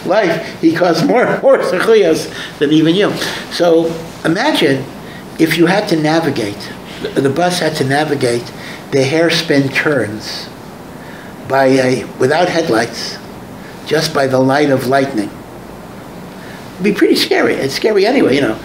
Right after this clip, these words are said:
A flash of light, but then you're dark again. But if you even had a torch or a headlight, that can give you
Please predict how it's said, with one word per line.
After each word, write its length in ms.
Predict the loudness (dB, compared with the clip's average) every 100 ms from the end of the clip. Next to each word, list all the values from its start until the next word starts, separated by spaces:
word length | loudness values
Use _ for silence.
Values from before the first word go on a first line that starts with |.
| -12 -12 -6
A 60 | -2
flash 340 | 0 2 2
of 120 | 2
light, 380 | 4 4 0 -4 -4
but 120 | -2
then 140 | 0 2
you're 200 | 2 4
dark 300 | 2 2 2
again. 280 | -2 -6 -8 -14 -16 -16 -16 -16 -16 -16 -16 -16 -16 -16 -16 -14 -14 -14 -12 -2
But 220 | 0 2
if 180 | 2 4
you 80 | 2
even 400 | 4 2 2 0
had 140 | 0
a 120 | -2
torch 640 | -2 2 2 2 -2 -2 0
or 120 | 0
a 60 | 2
headlight, 600 | 0 -2 -6 -8 -12 -16 -16 -16 -18 -18 -16 -16 -10 -2
that 260 | 0 2
can 180 | 0 2
give 240 | 2 2 4
you 300 | 2 2